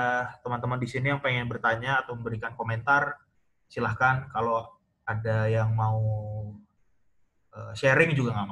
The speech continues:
masalah. Ada yang mau komentar, sharing, bertanya? Mas Zul mungkin, Mas Zul nih, dr-, apa, senior kita semua nih.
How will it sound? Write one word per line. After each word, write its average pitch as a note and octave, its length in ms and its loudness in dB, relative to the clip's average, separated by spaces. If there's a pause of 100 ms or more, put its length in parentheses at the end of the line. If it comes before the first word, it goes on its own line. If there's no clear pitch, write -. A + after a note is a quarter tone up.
masalah. G2+ 320 -12 (880)
Ada B2 480 -2
yang A2+ 160 -8
mau A#2 480 -6
komentar, A#2+ 560 -8 (320)
sharing, D3+ 400 -4
bertanya? A#2+ 480 -8 (3000)
Mas C#3 240 2
Zul F3 200 6
mungkin, A#2 320 0
Mas B2 200 0
Zul C3+ 200 4
nih, G#2+ 280 -2 (120)
dr-, A2+ 320 -12 (120)
apa, C3 400 -6 (160)
senior A#2+ 560 -2
kita A#2+ 240 0
semua B2+ 320 0
nih. G#2 120 -2